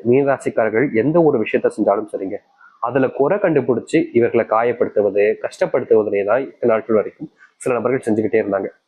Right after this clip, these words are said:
நாட்களும் மாசங்களும் கடந்திருந்தாலும் இவருடைய மனசுல இருந்த அந்த காயங்கள் இருந்தது ஆறவே இல்லை. ஆனா இனி அது போன்ற விஷயங்கள தீர்வுகள் என்பது கிடைக்கும். உங்களுடைய வீட்டுல செல்வத்தினுடைய கஷ்டங்கள் என்பது உச்சக்கட்ட நிலைமைக்கு தள்ளப்பட்டீங்க. முக்கியமா செல்வத்தினுடைய கஷ்டங்களால வாழ்க்கையில என்ன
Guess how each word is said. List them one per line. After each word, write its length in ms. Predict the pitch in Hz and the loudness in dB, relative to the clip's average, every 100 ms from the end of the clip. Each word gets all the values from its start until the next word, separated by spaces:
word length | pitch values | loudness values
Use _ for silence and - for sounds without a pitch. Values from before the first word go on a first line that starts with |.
| _ _ _ _ _ _ _ _ _ _ | _ _ _ _ _ _ _ _ _ _
நாட்களும் 580 | - 117 165 - 143 147 | -2 -2 0 0 2 2
மாசங்களும் 460 | 120 131 131 123 123 | 0 2 2 2 0
கடந்திருந்தாலும் 600 | 110 127 117 101 98 123 - | 0 0 2 2 0 -4 -4
இவருடைய 340 | 120 127 120 107 | 0 2 2 2
மனசுல 260 | 110 165 160 | 2 0 2
இருந்த 160 | 131 113 | 2 2
அந்த 140 | 104 | 0
காயங்கள் 460 | - 113 139 127 107 | 0 2 2 0 -2
இருந்தது 280 | 98 98 120 - | -2 0 0 0
ஆறவே 320 | 107 107 107 | -2 0 -2
இல்லை. 200 | 101 107 _ - - - | -2 -8 _ -20 -16 -6
ஆனா 140 | 117 | -2
இனி 340 | 110 117 117 - | 0 2 0 -2
அது 200 | 113 123 | -4 -2
போன்ற 300 | 147 151 160 | 0 0 0
விஷயங்கள 460 | 123 120 110 113 - | 0 2 2 2 2
தீர்வுகள் 360 | 110 107 107 | 2 2 0
என்பது 200 | 98 92 | -2 -6
கிடைக்கும். 360 | - 98 - - _ - _ _ | -8 -8 -8 -12 _ -20 _ _
உங்களுடைய 380 | 143 170 156 139 | 0 2 4 4
வீட்டுல 320 | 160 196 139 147 - | 2 2 0 0 -2
செல்வத்தினுடைய 720 | 147 190 220 208 165 131 127 | -4 0 0 2 2 2 0
கஷ்டங்கள் 460 | 127 - - 147 139 | 0 -6 -2 0 2
என்பது 260 | 113 104 127 | 0 0 0
உச்சக்கட்ட 640 | 104 107 - 208 170 160 | 0 -4 -6 -4 -2 0
நிலைமைக்கு 400 | 127 113 113 110 - | 2 2 0 -2 -2
தள்ளப்பட்டீங்க. 500 | 104 101 101 98 90 - _ - - | -2 -4 -2 -2 -4 -8 _ -12 -10
முக்கியமா 380 | - 135 120 151 - | -2 0 2 0 0
செல்வத்தினுடைய 480 | 135 156 156 147 131 | 0 0 2 2 2
கஷ்டங்களால 600 | 113 - 139 127 117 127 127 | 0 -2 0 2 2 2 2
வாழ்க்கையில 460 | 107 120 127 113 | 2 2 2 2
என்ன 160 | 101 | 2